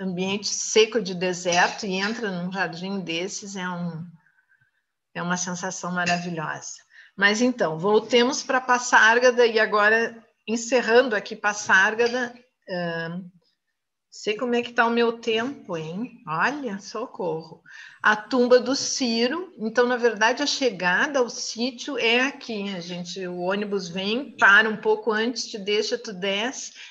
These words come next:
e a primeira coisa que se enxerga é, digamos, as costas dessa tumba do Ciro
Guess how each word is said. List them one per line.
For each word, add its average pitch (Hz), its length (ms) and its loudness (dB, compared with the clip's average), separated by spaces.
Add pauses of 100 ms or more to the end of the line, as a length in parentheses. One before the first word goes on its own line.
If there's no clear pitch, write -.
(100)
e 214 60 0
a 226 40 -2
primeira 226 460 2
coisa 233 340 0 (120)
que - 120 -18
se - 200 -10
enxerga 220 840 -2
é, 202 420 -4
digamos, 196 380 -6
as 196 260 -6
costas 190 920 2 (420)
dessa 185 580 -2
tumba 196 460 -4
do 185 120 -6
Ciro 220 720 -6